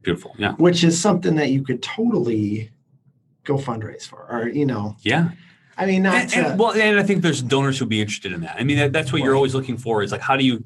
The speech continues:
Speaker 1: how do you convince a donor that this would be something to benefit for, right? What impact does it make? That's an impact story.
Speaker 2: Yeah.
Speaker 1: Keeping staff safe, keeping, uh, clients safe,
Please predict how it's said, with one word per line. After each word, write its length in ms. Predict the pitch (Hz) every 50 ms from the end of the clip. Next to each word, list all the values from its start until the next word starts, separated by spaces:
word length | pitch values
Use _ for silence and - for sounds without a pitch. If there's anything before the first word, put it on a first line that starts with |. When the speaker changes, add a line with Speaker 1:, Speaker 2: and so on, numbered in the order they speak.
| - -
Speaker 1:
how 140 | - - 131
do 60 | 139
you 60 | 135
convince 380 | 135 120 110 107 110 104 104 -
a 40 |
donor 260 | 101 101 101 98 98 92
that 160 | 92 87 -
this 200 | - 101 98 -
would 160 | - 101 95
be 340 | 87 95 95 92 92 90 - - - - - _ _ _ _ -
something 480 | - - 139 135 131 131 123 113 101 107
to 80 | 113
benefit 520 | 101 95 - 90 90 90 90 - - - -
for, 160 | - 87 85 85
right? 240 | - 117 127 127 - 127
What 300 | 127 113 139 143 139 -
impact 540 | - 139 139 139 135 139 - 95 87 87 - -
does 180 | 87 82 -
it 120 | - - -
make? 260 | - - _ - _ _ - - - - _ _
That's 180 | - 165 170 165
an 80 | 156 139
impact 420 | 147 160 - - 80 - - -
story. 340 | - - 76 60 52 - - _ _ -
Speaker 2:
Yeah. 160 | - 117 - -
Speaker 1:
Keeping 300 | - - 151 139 143 143
staff 340 | 135 - 127 113 110 104 107
safe, 400 | - - 104 92 92 90 - - _ _ _ _ -
keeping, 500 | - 131 131 120 117 110 107 107 107 107
uh, 340 | 107 101 98 95 95 92 92
clients 580 | - - 123 113 110 101 98 101 - - -
safe, 360 | - - 92 87 85 87 110